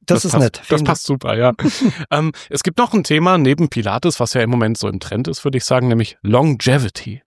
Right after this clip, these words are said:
Speaker 2: Ja, das beschäftigt viele Gäste, die hier in die Sonnenalp kommen. Es ist ja so ein bisschen der Wunsch nach einem langen, gesunden Leben, würde ich mal sagen. Und Longevity hilft ja dabei. Das ist ein Begriff, äh, ja, für den es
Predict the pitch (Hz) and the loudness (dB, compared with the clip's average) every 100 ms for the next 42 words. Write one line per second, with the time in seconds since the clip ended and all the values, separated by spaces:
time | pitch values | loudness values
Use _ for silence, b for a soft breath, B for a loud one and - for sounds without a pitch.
0 | _ - 113 123 131 107 - 113 - - | _ -8 0 0 0 -2 -4 -6 -6 -6
1 | 117 - 120 117 123 135 143 123 113 117 | -8 -10 -10 -6 -6 -4 -2 0 2 2
2 | 104 98 104 143 135 131 - 135 139 131 | 2 2 2 2 0 -2 0 2 2 -2
3 | B B B B 113 160 170 139 151 160 | B B B B 0 2 2 2 2 2
4 | 156 131 113 151 170 143 127 123 113 104 | 2 4 4 2 2 0 2 2 4 4
5 | 139 151 110 110 117 139 - 101 101 113 | 4 2 0 0 2 2 0 -2 0 -2
6 | 98 92 87 - 87 90 98 117 98 - | -4 -6 -8 -10 -4 -4 -4 -6 -6 -4
7 | 104 101 92 - - 101 95 120 - - | -4 0 -2 -2 -8 -6 -4 -4 -4 -2
8 | 127 131 131 B B B B _ 123 151 | 0 2 2 B B B B _ -2 0
9 | - 214 165 143 196 - 160 147 147 151 | 2 2 2 2 0 0 0 2 4 4
10 | 139 139 104 - 139 131 147 147 127 - | 4 2 2 0 0 2 2 2 -2 -6